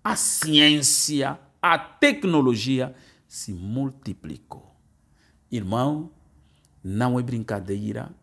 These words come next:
A inteligência artificial é mais perigosa do que o próprio demônio. Ou então pegaram o próprio demônio e puseram dentro da inteligência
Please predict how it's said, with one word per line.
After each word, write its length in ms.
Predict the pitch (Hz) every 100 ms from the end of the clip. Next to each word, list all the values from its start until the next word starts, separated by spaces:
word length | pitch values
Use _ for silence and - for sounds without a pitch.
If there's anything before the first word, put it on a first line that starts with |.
| _ _ _ -
A 80 | -
inteligência 680 | 104 104 120 104 131 135 -
artificial 600 | - 143 131 123 113 131
é 40 | 135
mais 220 | 127 135
perigosa 800 | - 165 147 120 98 98 131 151 -
do 140 | 127
que 80 | 120
o 60 | 120
próprio 320 | 147 143 147
demônio. 520 | 139 156 117 98 92 -
Ou 100 | 151
então 240 | 160 180
pegaram 380 | 185 131 139 175
o 60 |
próprio 280 | - 220 220
demônio 400 | 139 110 104 135
e 20 |
puseram 500 | 170 208 190 156 196
dentro 300 | 151 196 226
da 60 | 143
inteligência 600 | 113 95 92 95 - -